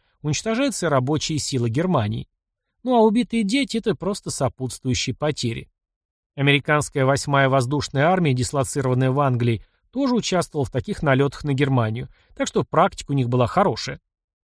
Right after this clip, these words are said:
И вот теперь тактику, отработанную на немцах, решили применить против мятежных штатов. И она стала приносить плоды.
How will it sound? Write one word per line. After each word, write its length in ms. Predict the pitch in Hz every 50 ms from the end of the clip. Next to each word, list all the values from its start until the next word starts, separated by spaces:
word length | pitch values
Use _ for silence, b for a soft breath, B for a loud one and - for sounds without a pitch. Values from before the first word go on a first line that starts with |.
| _ _ _ _ _ _ _ _ -
И 120 | 151 156
вот 160 | 160 156 139
теперь 320 | - 160 143 - 156 147 -
тактику, 500 | _ - 185 196 - - 147 - - 135
отработанную 680 | 123 - 135 135 139 143 143 139 - 143 139 139 139
на 140 | 143 147 147
немцах, 460 | 170 214 247 254 - - 196 - -
решили 320 | 180 180 - - 269 240
применить 500 | 208 - 180 170 151 143 143 180 208 -
против 300 | _ 147 143 135 - -
мятежных 460 | 156 151 139 - 131 117 104 123 147 -
штатов. 460 | - - 139 113 110 - 71 - _ _ _ _ _ _ _ _ _ _ -
И 60 | 143
она 180 | 160 247 294 277
стала 240 | - - 269 254 -
приносить 440 | - 208 214 214 185 - 247 202 -
плоды. 480 | 220 220 208 165 131 123 127 135 -